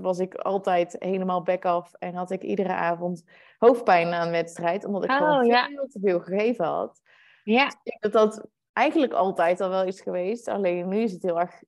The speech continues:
Speaker 1: gerelateerd aan die bekkenklachten, waardoor ik er iets mee ben gaan doen.
Speaker 2: Klopt. En dat is natuurlijk wat we zien, hè? Dat we eigenlijk hele jonge meiden, ik las laatst, eh,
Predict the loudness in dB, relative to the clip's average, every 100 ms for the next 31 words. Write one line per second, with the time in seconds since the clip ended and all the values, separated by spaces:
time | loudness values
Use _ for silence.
0 | -14 -8 -4 -2 -4 -4 -6 -6 -8 -6
1 | -2 0 0 -4 -6 -8 -8 -12 -4 -2
2 | 0 0 -2 -6 -4 -4 -4 -2 -2 -2
3 | -4 -4 -2 -2 -4 -20 _ _ _ _
4 | _ _ -20 -18 -18 -2 4 4 4 0
5 | 2 2 2 0 0 2 0 2 0 0
6 | 0 -2 -2 -2 -2 -4 -4 -4 -2 0
7 | 0 -2 -4 -4 -2 0 0 -2 -4 -6
8 | -4 -4 -6 -6 -8 -6 -6